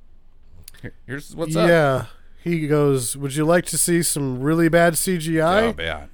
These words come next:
Speaker 2: Here it is."
Speaker 1: Yeah, woof.
Speaker 2: They dodged computers only to give us a late reveal,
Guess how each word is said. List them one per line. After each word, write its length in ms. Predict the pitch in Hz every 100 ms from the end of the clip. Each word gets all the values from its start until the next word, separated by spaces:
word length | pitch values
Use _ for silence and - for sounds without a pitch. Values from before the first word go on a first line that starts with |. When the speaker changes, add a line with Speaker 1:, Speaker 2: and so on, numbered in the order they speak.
| -
Speaker 2:
Here 200 | 139 196
it 80 | 254
is." 460 | 254 220 226 180 101 98
Speaker 1:
Yeah, 40 | 98
woof. 320 | 104 - - - - - - - - - - - - - - -
Speaker 2:
They 160 | 160 156
dodged 460 | 175 220 190 -
computers 1080 | - 170 - 190 170 139 117 - - - - - - - - -
only 360 | 170 175 170
to 480 | - 170 151 143 131
give 220 | 131 151 151
us 260 | 143 -
a 140 | 147 131
late 340 | 139 160 151
reveal, 680 | 143 135 131 143 127 104